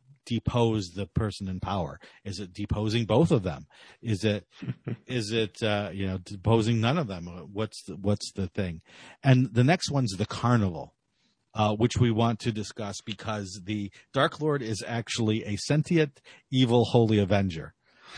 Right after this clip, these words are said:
Speaker 1: um,
Speaker 2: <laughs>
Speaker 1: which, which is a great, you know, great thing right away. Uh, but again, it's, this is a realm that travels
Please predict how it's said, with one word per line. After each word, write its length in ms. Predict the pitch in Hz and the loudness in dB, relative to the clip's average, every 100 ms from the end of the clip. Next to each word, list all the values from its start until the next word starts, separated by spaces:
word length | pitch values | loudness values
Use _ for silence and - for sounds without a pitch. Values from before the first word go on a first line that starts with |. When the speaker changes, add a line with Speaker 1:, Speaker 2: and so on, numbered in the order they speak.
| - - - | -6 -2 -2
Speaker 1:
um, 280 | 104 92 87 - - - - | 0 -2 -2 -2 -4 -10 -12
Speaker 2:
<laughs> 440 | _ - 123 117 | _ -16 -14 0
Speaker 1:
which, 160 | 147 147 156 | 4 4 6
which 180 | 147 151 | 6 6
is 140 | 117 | 4
a 60 | 120 | 4
great, 580 | - 107 123 120 113 - - _ _ _ _ _ - | 0 0 2 4 2 -4 -16 _ _ _ _ _ -4
you 80 | 127 | -4
know, 80 | 107 | -2
great 400 | 104 117 110 - | 2 4 4 4
thing 180 | 113 | 4
right 200 | 107 101 | 6 4
away. 400 | 98 117 104 85 - - - - | 2 2 0 -4 -12 -20 -20 -8
Uh, 280 | 120 104 98 82 110 | -4 -2 -4 -10 _
but 260 | - 147 - | 6 6 4
again, 540 | 123 156 165 131 98 - | -2 2 2 2 -2 -6
it's, 380 | 117 117 - - - _ _ _ _ | -6 -6 -6 -10 -14 _ _ _ _
this 320 | 127 143 160 | -2 0 0
is 300 | - 135 117 | -2 0 0
a 140 | 127 120 | 2 2
realm 320 | 104 113 113 | 4 4 4
that 140 | 123 | 0
travels 840 | - 101 117 170 113 - - - | -4 -4 0 0 -2 -8 -14 -18